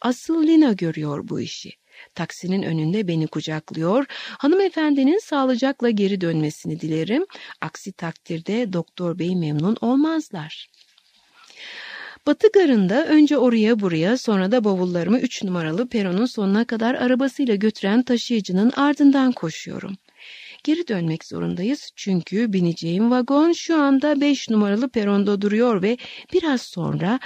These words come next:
Salzburg yönünde iki tren birden kalkıyor. Beş numaralı perondaki tren üç numaralı peronda durandan daha uzun, kaba çakılların üstünden yürüyerek son vagonlara ilerlemek zorunda kalıyoruz.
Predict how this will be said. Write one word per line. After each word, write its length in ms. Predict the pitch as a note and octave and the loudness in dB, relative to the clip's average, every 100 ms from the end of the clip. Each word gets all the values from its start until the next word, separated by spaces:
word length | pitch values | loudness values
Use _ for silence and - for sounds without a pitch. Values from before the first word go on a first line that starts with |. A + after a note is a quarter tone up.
| - | -12
Salzburg 720 | - - D4 C#4 - B3 A#3+ F#3+ | -8 -2 0 0 0 0 2 0
yönünde 360 | E3+ D#3+ F#3 | 0 0 -2
iki 240 | - - A#3 | -6 -10 -10
tren 340 | E3 F3 F#3+ | -6 -2 -2
birden 380 | D#3+ D#3 D#3 E3+ | -2 -4 -6 -6
kalkıyor. 760 | - - D3 - - - - - _ _ - - - - - - | -6 -8 -8 -10 -12 -12 -14 -20 _ _ -20 -20 -16 -14 -16 0
Beş 240 | E4 G4+ - | 2 4 4
numaralı 340 | E4+ E4 D#4 | 4 6 2
perondaki 600 | D#4+ B3+ A#3+ A#3 A3+ - | 2 2 4 4 2 -2
tren 400 | - G#3 G#3+ E4 G#4+ | -4 -2 0 0 0
üç 240 | C4+ - A#3 | -2 0 2
numaralı 400 | G3+ F3+ F#3+ A#3+ | 2 2 0 -2
peronda 480 | G3 F3 F#3 G#3 | 0 0 2 0
durandan 580 | F#3+ F#3+ F#3+ G#3+ C#4+ E4+ | 0 0 0 0 2 2
daha 220 | C4 A#3 | 0 0
uzun, 420 | G3 F3 F#3 C4 F4 - - - - | -2 -4 0 -2 -2 -10 -16 -18 -8
kaba 260 | - A3 A#3 | -2 0 0
çakılların 640 | - G3+ - F3+ F#3+ G#3+ | -2 -6 -4 -2 0 0
üstünden 540 | F#3 - F#3 E3+ E3+ A#3 | -2 -4 -4 -2 0 2
yürüyerek 640 | G#3+ F3+ F3+ F3 F3+ A3 | 2 2 0 0 -2 -4
son 280 | - G3+ F#3 | -4 -2 0
vagonlara 540 | E3+ E3+ E3+ E3+ E3+ | -2 -2 -2 0 0
ilerlemek 640 | B3 F3+ E3+ D#3+ E3 G3+ - | -2 -2 -4 -2 -2 -2 -4
zorunda 380 | E3 D#3+ D3+ | -4 -2 -4
kalıyoruz. 720 | D#3+ - D#3 - - - - | -6 -8 -6 -6 -6 -10 -16